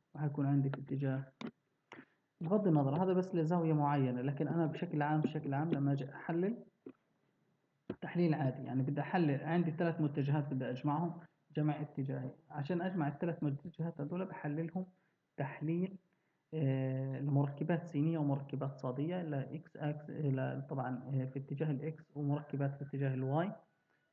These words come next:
السينية وصادية. فحيكون عندي ال بي إم ساين أوميجا تي زائد ال بي إم في ساين أوميجا تي نا-، آه، ناقص مية، مية وعشرين درجة، الزاوية مية وعشرين. طبعًا عشان أحلل هذه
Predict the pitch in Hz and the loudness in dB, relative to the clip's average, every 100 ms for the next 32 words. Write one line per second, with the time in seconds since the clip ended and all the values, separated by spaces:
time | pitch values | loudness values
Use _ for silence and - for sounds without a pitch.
0 | - 139 - 139 139 131 135 135 139 180 | -8 -8 -2 2 2 0 -4 -4 -2 -4
1 | - _ _ - - _ - 151 151 165 | -8 _ _ -20 -20 _ -2 0 0 0
2 | 156 151 135 131 151 139 139 139 135 127 | 2 4 4 2 0 2 2 2 0 0
3 | 131 127 127 - 208 _ _ _ _ _ | 0 -2 -4 -6 -8 _ _ _ _ _
4 | _ - _ _ _ _ 151 151 139 135 | _ -20 _ _ _ _ 0 2 2 -2
5 | 139 - _ - 139 131 151 147 131 127 | -6 -14 _ -4 -2 0 0 2 0 0
6 | - _ _ _ _ 143 139 143 123 - | -10 _ _ _ _ -4 0 0 0 0
7 | 135 127 123 147 131 120 135 135 131 139 | 0 0 0 -2 -2 -2 0 2 2 0
8 | 139 139 131 139 143 139 131 135 139 135 | 0 -4 -2 0 4 4 2 -2 -2 -2
9 | 127 131 - _ _ _ - 143 151 143 | -4 -6 -12 _ _ _ -4 0 2 4
10 | 147 131 135 - 165 185 151 135 135 160 | 2 2 -2 -4 -4 -4 -2 0 0 -2
11 | 139 139 151 131 139 147 156 | -2 0 0 0 0 0 -2